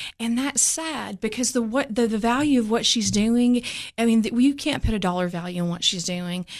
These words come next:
but just the, the fact that she needed that, that help and how relieved she felt. So just those couple of hours, me, you know, it may be two hours of inconvenience for us, is how we feel like, but you don't know the impact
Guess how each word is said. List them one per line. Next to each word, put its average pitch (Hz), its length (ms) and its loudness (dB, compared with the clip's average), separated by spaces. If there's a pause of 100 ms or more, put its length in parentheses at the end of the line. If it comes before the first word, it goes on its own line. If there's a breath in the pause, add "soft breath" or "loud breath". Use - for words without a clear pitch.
(220 loud breath)
but 208 260 2
just 240 300 2
the, 226 200 2
the 202 240 -4
fact 214 320 -2
that - 120 -6
she - 200 2
needed 208 240 0
that, 185 240 -6
that - 160 -12
help - 400 -6
and 185 120 -2
how 196 360 -2
relieved 196 440 -2
she 196 160 0
felt. 180 400 -12 (300 loud breath)
So - 140 -2
just 349 260 0
those 403 140 2
couple 311 280 -4
of 262 60 0
hours, 226 640 -6
me, 226 380 0
you 220 100 2
know, 214 180 2 (280 loud breath)
it 220 180 0
may 226 140 4
be 262 100 4
two 262 240 2
hours 226 240 4
of 196 60 -2
inconvenience 196 640 -2
for - 180 -6
us, 185 240 0
is - 100 0
how 202 80 -4
we 190 120 -2
feel 180 320 -4
like, 220 380 -6 (300 loud breath)
but 190 160 0
you 208 240 0
don't 196 300 2
know 196 220 4
the - 120 -6
impact 180 120 -2